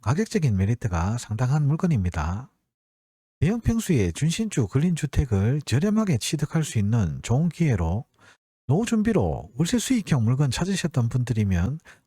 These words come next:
오늘 물건 눈여겨보시면 되겠습니다. 경매가 처음이시거나 이런 다가구 주택 투자가 어려우신 분들은 저희 권 소장에게 의뢰해 주시면 입찰부터 명도 과정까지 확실하게 진행해 드리겠습니다.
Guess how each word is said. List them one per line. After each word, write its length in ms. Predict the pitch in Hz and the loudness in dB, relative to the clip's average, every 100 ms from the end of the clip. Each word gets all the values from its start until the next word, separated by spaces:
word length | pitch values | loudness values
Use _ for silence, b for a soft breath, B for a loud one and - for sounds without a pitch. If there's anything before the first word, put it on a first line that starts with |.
| - | -4
오늘 220 | 226 196 | 0 2
물건 580 | 113 143 - 104 69 - | 2 0 0 -2 -2 -6
눈여겨보시면 720 | 131 175 233 170 175 226 196 95 | -2 0 2 2 0 0 0 0
되겠습니다. 840 | 90 95 95 95 80 78 101 185 _ _ _ _ _ _ _ _ 117 | 0 -2 -2 -2 -2 -4 -4 -10 _ _ _ _ _ _ _ _ 0
경매가 260 | 165 240 | 2 2
처음이시거나 880 | - 208 254 220 180 151 113 85 - | 0 0 0 0 0 0 2 0 -2
이런 240 | 151 185 175 | 0 0 0
다가구 320 | - 117 147 | 0 0 0
주택 300 | 175 196 240 | -2 -2 -4
투자가 560 | - - 160 110 117 156 214 | -4 -4 0 2 0 0 0
어려우신 460 | 220 156 - 120 | 2 0 2 0
분들은 520 | 117 117 98 95 135 170 B B B - | 2 0 0 2 0 -4 B B B -2
저희 160 | 135 160 | 0 2
권 140 | 113 | 0
소장에게 460 | 120 233 240 165 139 | 0 2 2 2 2
의뢰해 280 | 175 143 | 2 2
주시면 600 | 101 127 - 110 82 65 - b b - | 0 -2 0 0 0 -4 -14 b b -8
입찰부터 720 | 208 240 233 170 - 104 143 | -2 0 2 -2 0 0 2
명도 280 | 123 113 127 | 2 2 0
과정까지 640 | 135 143 151 190 123 87 - | 0 0 0 -2 0 -2 -4
확실하게 540 | 180 - 247 254 165 | -4 -2 -2 0 0
진행해 340 | 98 131 151 95 | 0 0 0 0
드리겠습니다. 1000 | 117 127 95 - 85 80 76 92 127 | 0 0 -2 -4 -6 -4 -4 -6 -8